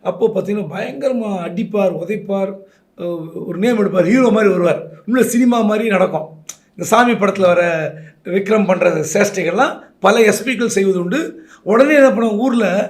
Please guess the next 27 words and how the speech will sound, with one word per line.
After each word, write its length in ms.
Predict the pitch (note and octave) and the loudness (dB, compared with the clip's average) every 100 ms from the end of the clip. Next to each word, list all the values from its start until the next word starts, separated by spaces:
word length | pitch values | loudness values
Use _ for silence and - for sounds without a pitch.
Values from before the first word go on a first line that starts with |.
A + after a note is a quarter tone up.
| - - _ | -8 -20 _
அந்த 240 | - A3 G#3+ | -6 2 4
எஸ் 220 | G#3 G#3 | 4 2
பி 120 | C4+ | -2
பேரை 260 | - G#3+ G3 | 2 0 0
போட்டு 340 | F#3+ G3+ A#3 G3 G#3+ G#3+ - | -2 -2 2 2 2 -2 -6
அவருக்கு 300 | - A3+ G#3 | 2 4 6
ஒரு 160 | G#3+ G3+ F#3+ F3 E3+ E3 D#3 D3+ D#3 - | 4 4 2 0 -4 -8 -10 -10 -12 0
நற்பணி 360 | G3+ G3+ A3 G3 | 0 2 0 0
மன்றம், 520 | E3+ F#3 F3+ - - - _ | 0 0 -2 -4 -18 -20 _
அவர் 240 | - G3+ G3+ | 0 2 2
பெயர்ல 240 | G#3 G3+ | 0 0
வந்து 220 | F#3+ G3+ | 0 -2
தண்ணீர் 560 | - F#3+ G#3 G3 F3 E3+ | 0 0 2 0 0 -6
பந்தல் 340 | - E3+ F3 | -8 -6 -8
திறப்பது, 680 | C#3 - - D#3 E3 F3 - _ - | -4 -6 -4 -8 -8 -12 -14 _ -6
இதெல்லாம் 240 | G#3 A#3+ | -2 0
செய்வாங்க. 500 | G#3 G3+ E3+ C3+ - - _ - | 2 2 2 -4 -10 -20 _ -6
ஒரு 160 | - D3 | -2 4
அரசியல்வாதி 680 | F3+ G3 C4 A#3+ A3 G#3+ G#3+ | 4 4 2 6 6 6 0
போல் 420 | B3+ C4 C4 - | 4 4 4 -4
அதிகாரி 560 | D#3+ F#3 A3+ A3+ A3 G3+ | -4 -2 0 2 2 0
செயல்பட்டால் 880 | - F3+ D#3+ D#3+ - E3+ A3 - - _ - | -2 -4 -2 -4 2 2 2 -4 -16 _ -2
அதுக்கு 280 | G3+ G3+ | -2 -2
இப்படி 180 | G#3 G3+ | -2 0
சில 180 | G3+ G3+ | 2 2
இடத்துல 240 | G3+ A3+ | 2 -2
நடக்கும். 420 | F3+ F#3 E3+ D3 | -2 -2 -2 -6